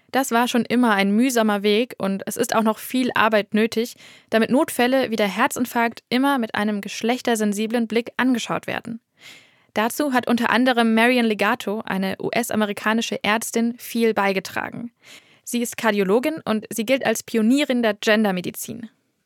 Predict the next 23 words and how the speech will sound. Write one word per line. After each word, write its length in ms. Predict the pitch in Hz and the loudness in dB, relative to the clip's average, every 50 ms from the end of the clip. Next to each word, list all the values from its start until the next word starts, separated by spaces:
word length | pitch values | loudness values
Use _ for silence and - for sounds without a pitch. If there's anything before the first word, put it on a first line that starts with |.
| _ _ _ _ _ _ _ - | _ _ _ _ _ _ _ -4
In 180 | 226 220 220 | -2 0 2
den 140 | 233 226 220 | 2 2 2
neunzehnhundertachtziger 1040 | 226 247 277 277 - 254 247 240 233 226 220 - - 240 285 - - - 277 233 233 | 4 2 2 2 2 2 2 4 4 2 2 2 0 0 0 0 -2 -2 0 0 2
Jahren 340 | 214 208 214 226 262 277 233 | 2 2 4 4 4 2 0
ist 160 | 226 - - | -2 -2 -2
ihr 160 | - - - | -2 0 2
aufgefallen, 680 | - 262 294 - - 220 - - 208 202 208 233 254 - - - - _ _ - | 2 0 0 0 -2 -2 -2 -2 0 0 2 0 0 -2 -8 -16 -20 _ _ -2
dass 220 | 214 220 220 - | -2 -2 -2 -4
es 80 | 240 - | -6 -4
eben 200 | - - 220 233 | -4 -2 0 -2
nicht 200 | 262 - - - | -2 -2 -2 0
nur 140 | 247 254 | 2 2
Männer 400 | 240 226 220 214 202 220 226 240 | 4 4 4 4 4 4 2 2
sind, 240 | 240 262 269 285 269 | 2 0 -2 -2 -2
die 100 | 240 226 | -4 -2
einen 160 | - 226 240 | -2 0 0
Herzinfarkt 580 | 240 233 226 220 220 - 220 - - 208 214 - | 0 2 0 0 0 -2 -6 -4 -4 -4 -4 -4
bekommen 380 | - 220 - - 269 254 208 185 | -6 -6 -2 -2 0 0 0 -2
können. 340 | - - 170 185 - - - _ _ _ _ _ _ _ _ - | -4 -6 -8 -8 -8 -12 -16 _ _ _ _ _ _ _ _ 2
Und 160 | 233 277 359 | 2 2 2
sie 160 | - 240 220 | 2 0 0
hat 120 | 196 196 196 | 0 0 0
beobachtet, 500 | - - 202 202 240 247 - - 302 | 2 2 4 4 2 2 0 -2 -4